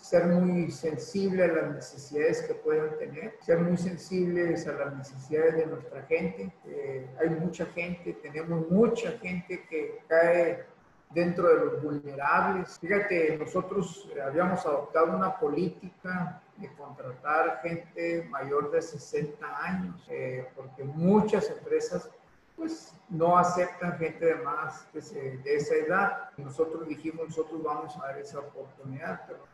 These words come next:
es una política establecida ya de, de tiempo. Imagínate, la ca-, tenemos una enorme cantidad de personas vulnerables que no ha regresado todavía, que sigue en sus casas. Y ese, ese es un gran reto el, el,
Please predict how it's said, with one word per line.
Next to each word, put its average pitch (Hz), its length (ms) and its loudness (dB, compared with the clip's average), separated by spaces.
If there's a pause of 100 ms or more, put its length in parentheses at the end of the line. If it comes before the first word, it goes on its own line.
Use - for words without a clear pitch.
(120)
es - 120 -20
una 185 220 -2
política 160 580 -2
establecida 156 840 2
ya 151 240 2
de, 156 200 4 (100)
de - 160 -4
tiempo. 190 400 -2 (160)
Imagínate, 190 540 0 (520)
la 147 160 -4
ca-, - 380 -4
tenemos 175 260 0
una 202 300 0
enorme 180 600 2
cantidad 156 400 0
de 180 120 2
personas 170 560 -6
vulnerables 156 640 -4
que 147 120 -12
no 139 140 -6
ha 151 100 2
regresado 156 760 -2
todavía, 156 460 -2 (240)
que 131 100 -14
sigue 175 800 -2
en 131 140 -8
sus - 240 -14
casas. 175 640 0 (160)
Y - 420 -10
ese, 156 260 0
ese 185 160 2
es 180 140 -4
un 180 160 2
gran 170 320 0
reto 165 460 2
el, 160 120 -4 (120)
el, 147 100 -12